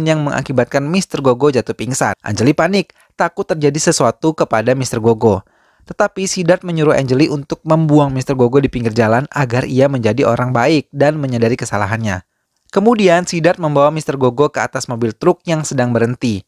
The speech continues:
Supir truk yang melihat seseorang ada di bak mobilnya, kemudian meninggalkan Mister Gogo karena takut terlibat masalah.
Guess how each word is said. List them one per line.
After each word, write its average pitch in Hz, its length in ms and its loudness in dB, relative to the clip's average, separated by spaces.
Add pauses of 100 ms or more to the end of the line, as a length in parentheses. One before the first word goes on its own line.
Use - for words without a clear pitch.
Supir 180 400 0
truk 240 240 0
yang 175 160 2
melihat 170 240 4
seseorang 170 400 2
ada 143 240 0
di 156 80 2
bak 135 160 2
mobilnya, 139 640 0 (320)
kemudian 156 480 2
meninggalkan 180 560 0
Mister 165 320 -2
Gogo 135 320 2
karena 147 240 -4
takut 151 260 -6
terlibat 123 380 -2
masalah. 113 480 0